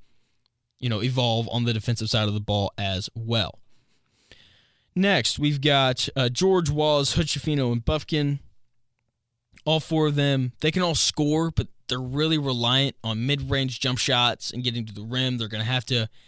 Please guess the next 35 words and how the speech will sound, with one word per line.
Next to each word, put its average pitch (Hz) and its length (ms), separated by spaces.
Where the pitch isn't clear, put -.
expand 131 640
their 107 100
range. 156 680
Really, 220 280
these 226 240
four 226 240
guys 143 720
feel 170 240
like 123 380
good, 156 260
solid 135 560
starting 120 400
point 127 240
guards. 131 460
Like, 123 180
if 127 80
this 175 180
is 170 140
your 147 80
starting 139 340
point 135 280
guard, 135 260
you're 120 100
not 117 280
like, 101 340
"Oh, 110 340
man, 110 320
we 123 140
really 123 220
need 120 140
an 113 40
upgrade 110 260
at 98 80
point 151 200
guard." 117 320